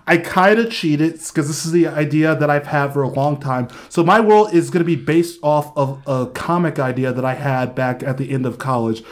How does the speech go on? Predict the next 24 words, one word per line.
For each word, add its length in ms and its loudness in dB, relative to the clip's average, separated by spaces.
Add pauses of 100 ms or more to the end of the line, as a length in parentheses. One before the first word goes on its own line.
(160)
that 120 0
I 40 0
kinda 240 0
drew 260 0
up 140 0
ideas 400 -2
for 360 -2 (280)
and 140 0
pretty 200 0
much 240 -2
fully 420 -2
fleshed 420 -6
out. 260 -2
So 100 -2
this 180 0
is 100 0
just 180 0
going 200 2
to 60 0
be 120 0
kind 200 0
of 80 0
the 60 -2
background 640 -2